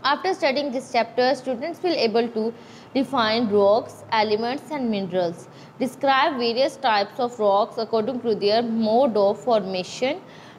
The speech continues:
describe igneous rocks and their types, describe sedimentary rocks and their types, differentiate between mechanically,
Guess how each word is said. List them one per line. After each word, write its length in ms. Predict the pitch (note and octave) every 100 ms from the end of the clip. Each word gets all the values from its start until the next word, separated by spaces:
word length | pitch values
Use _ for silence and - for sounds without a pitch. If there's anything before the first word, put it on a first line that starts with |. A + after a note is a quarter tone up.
| G#3
describe 480 | B3+ - C#4 B3+ C4 -
igneous 440 | G#3+ C4+ F4 F#4+
rocks 320 | D#4+ C#4 D#4 - - B3
and 140 | C4 A#3
their 160 | G3
types, 560 | G3 F#3 G3 A#3 - - - G3
describe 480 | A3 - B3 A#3+ B3+ -
sedimentary 540 | G#3+ A#3 C#4 D4+ E4
rocks 340 | D#4 D#4 D#4 D#4 -
and 280 | B3 C4+
their 120 | A3+ G3
types, 500 | F3 E3+ G#3+ - - - - - - -
differentiate 800 | G#3+ - C#4+ D4 - D#4 F4+ F#4+
between 540 | C#4+ A3+ A#3+ B3+ C4+ C4+
mechanically, 800 | A3+ A3+ A3 A#3 A#3 C#4 C#4+